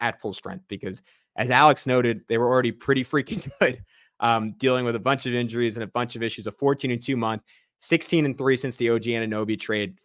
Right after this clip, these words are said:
five of those games with their best player, two of their three best players, not on the team. Um, statistically, they have the makings of a legit contender, and I think they just got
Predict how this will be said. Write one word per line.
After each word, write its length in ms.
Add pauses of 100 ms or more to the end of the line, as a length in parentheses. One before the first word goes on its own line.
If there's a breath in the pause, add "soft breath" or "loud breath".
five 280
of 60
those 180
games 520
with 340 (140)
their 460 (460)
best 300
player, 360
two 240
of 60
their 80
three 180
best 200
players, 420 (560)
not 240
on 100
the 80
team. 480 (480)
Um, 540 (320)
statistically, 840
they 140
have 200
the 80
makings 680
of 180
a 20
legit 320
contender, 640 (380)
and 120
I 100
think 220
they 120
just 260
got 300